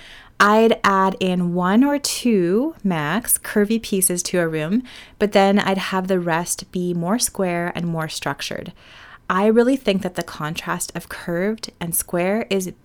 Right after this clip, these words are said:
absolutely beautiful, and I think contrast in general in decor is always a good idea.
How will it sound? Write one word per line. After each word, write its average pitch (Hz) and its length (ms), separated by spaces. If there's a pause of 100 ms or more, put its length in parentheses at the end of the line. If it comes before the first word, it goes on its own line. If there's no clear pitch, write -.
absolutely 180 580
beautiful, 160 520
and 175 180
I 180 60
think 208 240
contrast 185 840
in 180 200
general 202 380
in 220 120
decor 220 420
is 202 300
always 175 320
a 170 60
good 160 160
idea. 151 480